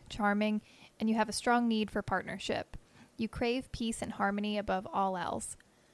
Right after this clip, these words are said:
You tend to be codependent and passive-aggressive. Libras are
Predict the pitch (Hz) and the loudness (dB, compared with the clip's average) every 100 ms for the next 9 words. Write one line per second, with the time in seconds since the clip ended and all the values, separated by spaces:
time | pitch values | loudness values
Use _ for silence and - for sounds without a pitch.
0 | - - 233 277 311 294 - 226 220 - | -14 -10 -6 -4 -2 -2 0 0 0 -2
1 | 202 208 220 - 214 202 196 196 208 - | -2 -2 -2 -2 -4 -2 -2 -2 -4 -4
2 | - - - - - - _ _ - - | -4 -2 -4 -6 -10 -16 _ _ -20 -16
3 | - 240 240 262 240 208 208 | -4 -2 4 4 4 2 2